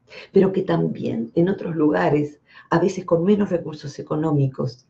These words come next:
hay inteligencia emocional. Esto es la capacidad de hallar contento con el bien posible,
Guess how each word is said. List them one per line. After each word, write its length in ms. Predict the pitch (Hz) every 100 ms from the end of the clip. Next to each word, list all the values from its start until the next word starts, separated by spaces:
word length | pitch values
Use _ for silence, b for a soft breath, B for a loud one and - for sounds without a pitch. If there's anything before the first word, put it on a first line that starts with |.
| B B B
hay 120 | 170
inteligencia 840 | 175 165 151 151 208 214 214 202
emocional. 760 | 175 139 - 135 135 139 131 - _ _ _ _ B B B _ -
Esto 340 | 208 - 202
es 360 | 180 160 147 - B B B -
la 220 | 156 156
capacidad 840 | 165 - 143 - 151 185 208 - -
de 320 | 151 151 147
hallar 520 | 143 127 196 208 202 -
contento 1000 | 190 180 165 - 156 139 131 - 135 - _ _ _ _ _ _ _ _ _ _ _ _
con 200 | - 165
el 160 | 160 151
bien 400 | 156 180 185 175
posible, 720 | 165 - 156 139 135 139 131